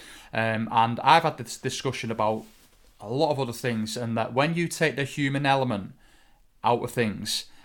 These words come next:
when you take that, that natural decision making, whether it be right or wrong, out of the equation,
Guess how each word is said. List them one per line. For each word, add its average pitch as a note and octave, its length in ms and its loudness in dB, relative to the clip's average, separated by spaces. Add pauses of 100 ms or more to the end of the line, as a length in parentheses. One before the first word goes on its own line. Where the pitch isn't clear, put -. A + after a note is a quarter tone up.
when A#2+ 200 0
you A#2+ 140 0
take A#2+ 320 0
that, A#2 300 0 (120)
that A2+ 220 0
natural B2+ 840 2 (880)
decision C3 460 -2
making, A#2+ 460 0
whether A#2 220 0
it A2 140 -6
be A2+ 120 -2
right A#2+ 440 2
or A#2 200 0
wrong, A#2+ 420 2 (180)
out C3+ 260 2
of C3 80 -2
the C3 120 0
equation, C3 760 0